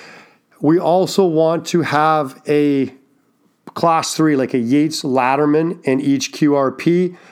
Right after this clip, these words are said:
That's something that if you don't have 'em in the Q R Ps, let us know. What this is for is you show up on a site, all you have is your Q R P. We don't have a rescue kit going. At least you can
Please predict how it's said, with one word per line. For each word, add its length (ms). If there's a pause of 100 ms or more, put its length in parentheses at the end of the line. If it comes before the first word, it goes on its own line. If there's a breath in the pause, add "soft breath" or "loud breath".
That's 220
something 400
that 320
if 160
you 60
don't 240
have 160
'em 80
in 60
the 80
Q 200
R 100
Ps, 340
let 220
us 220
know. 520 (680 loud breath)
What 220
this 220
is 120
for 540 (240 loud breath)
is 300
you 140
show 240
up 160
on 80
a 40
site, 300
all 100
you 120
have 160
is 160
your 100
Q 240
R 120
P. 320
We 100
don't 160
have 120
a 40
rescue 360
kit 220
going. 300
At 120
least 400
you 300
can 540